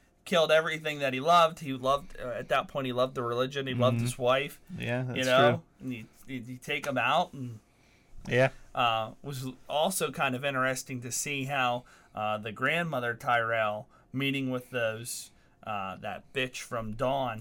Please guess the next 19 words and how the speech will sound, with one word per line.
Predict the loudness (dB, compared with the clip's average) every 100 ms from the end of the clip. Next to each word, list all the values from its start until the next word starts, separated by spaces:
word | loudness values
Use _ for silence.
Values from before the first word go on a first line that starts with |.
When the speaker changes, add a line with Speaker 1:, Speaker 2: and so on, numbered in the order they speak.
| 4
Speaker 2:
Oh, | 6 6
yeah. | 4 2 0
Speaker 1:
that | -6 -12 -6
killed | -2 -2
her | -4 -8 -12
stepbrother. | -8 -2 -2 -2 -6 -4 -6 -10 _ _ -4
That, | -4 -4 -4
or | 0 0
not | 0 -2
stepbrother, | -2 -6 -4 -4 -4
brother-in-law. | 0 0 0 -4 -8 -8 -6
That | -6 -4
really, | -6 -8 -12 -14 -20 -20 -4
I | 0 0
didn't, | 0 -6 -6 2
I | 2
didn't | 2 0
like | -2 -2
her. | 0 2 2 0